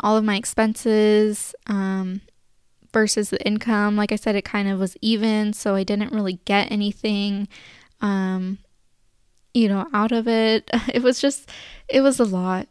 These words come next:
It was a lot of work. <laughs> And I think if I would have stuck through with it, it might have been worth it. Um, and if I really dedicated my time to it, I think it would be worth it. Um,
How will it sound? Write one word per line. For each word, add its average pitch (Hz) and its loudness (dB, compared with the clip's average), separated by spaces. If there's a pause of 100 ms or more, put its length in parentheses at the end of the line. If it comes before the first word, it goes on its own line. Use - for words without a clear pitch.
It 233 0
was 226 0
a 208 -4
lot 180 -4
of 214 -8
work. 190 -4
<laughs> 240 0 (440)
And 285 0 (360)
I 269 0
think 359 -6
if 381 -8
I 415 2
would 254 0
have 208 0
stuck - -4
through 196 -2
with 214 -2
it, 226 0
it 226 2
might 202 0
have 196 -2
been 196 0
worth 185 -2
it. 214 0 (440)
Um, 202 -2 (200)
and 220 2
if 214 -2
I 220 2
really 220 2
dedicated 190 0
my 190 -2
time 190 -4
to 208 -2
it, 208 2
I 214 -2
think 214 -4
it 208 0
would 208 -2
be 208 -4
worth 208 -2
it. 208 -2 (640)
Um, 196 -4